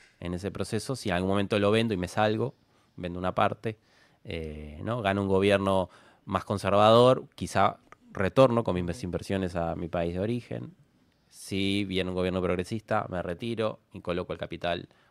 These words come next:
Speaker 1: o una parte del capital. Entonces, parecería que hay zonas, al menos, no, no quiero generalizar, pero en Sudamérica aparece, eh, Paraguay, en particular el Chaco, con, como, con poco en esta función de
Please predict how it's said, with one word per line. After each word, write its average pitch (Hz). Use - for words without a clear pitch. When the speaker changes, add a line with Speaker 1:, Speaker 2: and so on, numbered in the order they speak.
Speaker 1:
o 85
una 90
parte 90
del 85
capital. 90
Entonces, 98
parecería 107
que 131
hay 123
zonas, 135
al 90
menos, 110
no, -
no 90
quiero 90
generalizar, 92
pero 87
en 82
Sudamérica 95
aparece, 95
eh, 80
Paraguay, 87
en 85
particular 85
el 87
Chaco, 101
con, 82
como, 80
con 85
poco 92
en 98
esta 98
función 90
de 80